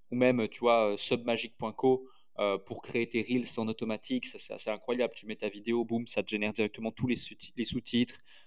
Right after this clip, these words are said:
avec ta trame, avec ton identité visuelle, avec tes émoticônes. Et t'as rien à faire de plus à part, euh, télécharger le fichier, faire un, un prompt, euh, Chat G P T pour mettre ta bio et ton optimisation, euh,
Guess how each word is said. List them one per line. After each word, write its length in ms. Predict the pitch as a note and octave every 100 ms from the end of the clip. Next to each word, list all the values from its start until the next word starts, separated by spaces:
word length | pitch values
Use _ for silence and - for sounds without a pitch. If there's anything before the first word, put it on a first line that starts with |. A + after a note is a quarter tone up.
| -
avec 300 | A2+ A2 -
ta 100 | A2+
trame, 460 | - A#2+ A#2 A#2 - - -
avec 280 | A2 G#2+ G#2
ton 140 | A#2+
identité 480 | A2+ A2+ - A2+ A2
visuelle, 540 | A2 A2+ A#2 A2+ A2+ - -
avec 260 | G#2 G2+
tes 180 | - A#2
émoticônes. 680 | A2+ A2+ A#2 - A#2 A#2 A2+ - - -
Et 60 | -
t'as 140 | G2+
rien 180 | G#2 A#2+
à 80 | A2+
faire 200 | - A2+
de 80 | A2
plus 320 | - A#2+ G#2
à 60 |
part, 240 | G2+ A2+ G2+
euh, 80 | G2
télécharger 540 | A#2 A2 G2+ A2+ A#2
le 60 | A2
fichier, 540 | - - B2 A#2+ - - - -
faire 320 | - C3 A#2+
un, 560 | A#2 A2+ A2+ B2 A2+ A2
un 40 |
prompt, 380 | - B2+ B2 -
euh, 120 | A2 A#2+
Chat 100 | A#2+
G 120 | A#2+
P 160 | A#2
T 180 | - A#2
pour 260 | A#2 A#2 G#2+
mettre 160 | A2
ta 140 | - A2+
bio 280 | A2+ A#2 A#2+
et 40 |
ton 140 | A2
optimisation, 720 | G#2+ - A2+ G#2+ G#2+ - A#2 G#2+
euh, 180 | G2+